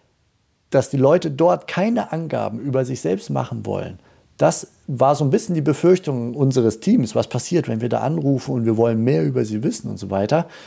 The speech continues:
Das war eine absolut unbedeutende Minderheit. Ich glaub, von all denen, mit denen wir gesprochen haben, waren drei,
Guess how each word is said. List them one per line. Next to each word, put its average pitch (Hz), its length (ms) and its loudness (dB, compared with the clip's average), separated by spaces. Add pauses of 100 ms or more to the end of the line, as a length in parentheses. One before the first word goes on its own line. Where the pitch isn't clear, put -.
(240)
Das 117 220 -2 (220)
war 131 240 2
eine 143 300 4 (160)
absolut 160 640 4 (120)
unbedeutende 156 840 2
Minderheit. 120 640 -2
Ich - 100 -10
glaub, 135 200 2
von 131 120 -6
all 170 220 0
denen, 156 200 0
mit 139 140 -4
denen 143 120 -2
wir 139 80 -4
gesprochen 135 460 -4
haben, 123 300 0 (380)
waren 113 440 2
drei, 135 560 6